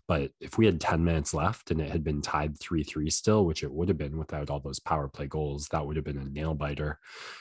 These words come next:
So the power play, something we'll talk about with this Austria game as well, a huge factor for Team Canada.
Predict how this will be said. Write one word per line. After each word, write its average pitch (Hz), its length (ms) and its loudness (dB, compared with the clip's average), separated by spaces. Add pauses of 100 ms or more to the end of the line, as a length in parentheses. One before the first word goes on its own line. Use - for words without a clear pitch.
(140)
So 69 520 0 (760)
the - 160 -2
power 87 360 4
play, 98 340 4 (100)
something 78 340 0
we'll 78 100 -2
talk 73 220 -2
about 71 320 -4 (280)
with 78 160 -2
this 76 180 0
Austria 87 420 4
game 82 200 4
as 73 140 -2
well, 76 340 0
a - 40 -4
huge 78 880 0 (240)
factor 78 360 0
for 85 160 0
Team 82 240 0
Canada. 90 440 2